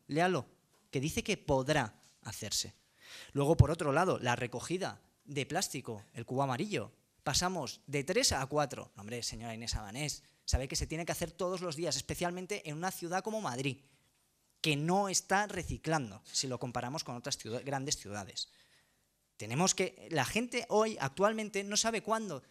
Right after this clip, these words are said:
viene el cubo amarillo, cuándo no, cuándo lo tiene que poner o cuándo no. ¿Sabe qué pasa? Que todo va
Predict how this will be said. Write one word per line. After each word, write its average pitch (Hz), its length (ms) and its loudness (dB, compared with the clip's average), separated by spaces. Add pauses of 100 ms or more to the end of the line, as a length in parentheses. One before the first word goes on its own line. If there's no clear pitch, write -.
(140)
viene 160 540 0
el 143 380 0
cubo 170 200 2
amarillo, 151 460 2
cuándo 165 320 0
no, 170 240 -2 (200)
cuándo 185 260 2
lo 151 100 2
tiene 160 160 -4
que 151 100 -6
poner 156 180 -4
o 135 60 -4
cuándo 127 240 -4
no. 127 80 -8
¿Sabe 196 260 4
qué 202 100 0
pasa? - 340 0 (120)
Que 139 120 -4
todo 156 220 0
va 180 160 2